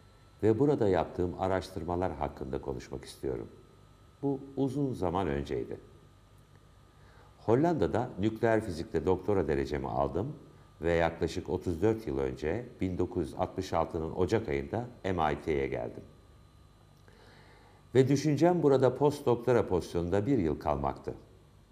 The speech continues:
Fakat M I T'yi o kadar çok sevdim ki asla ayrılmadım ve bundan pişmanlık duymadım. Burada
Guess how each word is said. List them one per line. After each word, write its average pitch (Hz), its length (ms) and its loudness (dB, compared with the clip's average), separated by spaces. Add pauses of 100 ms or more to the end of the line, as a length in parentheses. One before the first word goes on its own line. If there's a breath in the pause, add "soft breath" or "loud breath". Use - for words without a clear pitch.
(520)
Fakat 92 400 -2
M 92 260 0
I 90 60 -2
T'yi 92 200 0
o 110 120 2
kadar 98 300 2
çok 80 180 -4
sevdim 85 440 0
ki 151 240 -2 (260 loud breath)
asla 143 340 4
ayrılmadım 73 800 0 (220 loud breath)
ve 101 120 4
bundan 82 380 0
pişmanlık 110 520 -4
duymadım. 65 340 -2 (1700 soft breath)
Burada 123 480 4